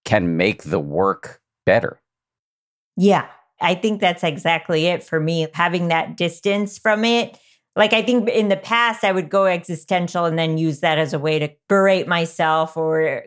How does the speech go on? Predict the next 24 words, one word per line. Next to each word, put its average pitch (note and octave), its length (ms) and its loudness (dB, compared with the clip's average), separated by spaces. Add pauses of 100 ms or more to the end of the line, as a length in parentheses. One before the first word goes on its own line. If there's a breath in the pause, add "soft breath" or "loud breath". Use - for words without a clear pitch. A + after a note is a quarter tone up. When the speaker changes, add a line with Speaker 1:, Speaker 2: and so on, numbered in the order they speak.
(140)
Speaker 2:
criticize F3+ 580 0
myself. E3+ 360 0
But F3 160 0
now G3+ 600 2
having F3 360 -2
that - 240 -2
distance E3+ 560 -4
more E3 400 0
gives D#3+ 320 -2
me E3 180 0
just D#3 280 -4
a D#3+ 60 -2
sense D#3 400 -2
of D#3 280 0 (540)
this G#3+ 180 2
is, G3+ 220 0
like, G3 220 2 (240)
a F#3 160 0
cool A#3 340 2
thing A#3 300 0
I G3 100 0
get F3 240 -2
to E3 120 -6
do. E3+ 540 0